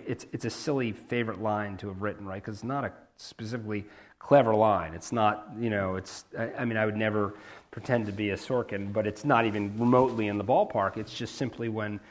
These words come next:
Elliot's talking about, you know, this ice bath, you know, and this is even earlier. This is when, when they're, uh, you know, they, they've just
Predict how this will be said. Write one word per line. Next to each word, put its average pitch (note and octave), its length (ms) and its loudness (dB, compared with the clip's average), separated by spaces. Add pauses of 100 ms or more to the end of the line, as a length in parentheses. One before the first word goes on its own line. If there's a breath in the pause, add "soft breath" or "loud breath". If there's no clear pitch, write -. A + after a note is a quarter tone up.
(280 loud breath)
Elliot's B2+ 420 4
talking G#2+ 340 2
about, G2+ 480 4
you B2+ 100 -2
know, G#2 320 2
this G2 260 -4
ice C3 260 2
bath, F2+ 440 -2 (100)
you C3 140 -4
know, G#2 160 0
and A2 80 0
this B2 160 0
is G#2 120 -6
even G2+ 140 -4
earlier. G2 380 -2
This F2+ 200 -10
is F#2+ 120 -10
when, F#2+ 320 -6 (400 soft breath)
when G#2 200 0
they're, G2 280 0 (160)
uh, F#2 520 -2 (420)
you B2 80 -6
know, F#2+ 160 -2
they, F#2+ 160 -4
they've G2 300 -8
just - 320 -2